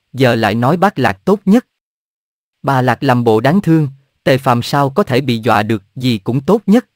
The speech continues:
bữa tối ngon như vậy cơ mà. Làm sao bây giờ nhỉ, hai người đều tốt như vậy, còn là vợ chồng, quả thực ông trời tác hợp nghen. Cái miệng nhỏ nhắn nhà con nghen, nhẹ véo cái mũi của cô, bà Lạc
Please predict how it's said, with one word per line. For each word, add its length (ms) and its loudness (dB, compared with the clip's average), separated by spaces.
bữa 220 0
tối 220 2
ngon 320 2
như 120 2
vậy 220 -2
cơ 200 2
mà. 320 -2
Làm 240 0
sao 240 0
bây 160 2
giờ 180 0
nhỉ, 380 -2
hai 200 0
người 220 2
đều 160 0
tốt 280 0
như 180 4
vậy, 280 -2
còn 200 0
là 180 2
vợ 200 -2
chồng, 300 -2
quả 180 0
thực 180 -2
ông 220 0
trời 180 0
tác 260 -4
hợp 200 -2
nghen. 240 0
Cái 140 0
miệng 260 2
nhỏ 160 0
nhắn 300 0
nhà 180 0
con 280 0
nghen, 240 0
nhẹ 240 -2
véo 200 -2
cái 180 0
mũi 340 0
của 100 0
cô, 300 2
bà 180 2
Lạc 200 0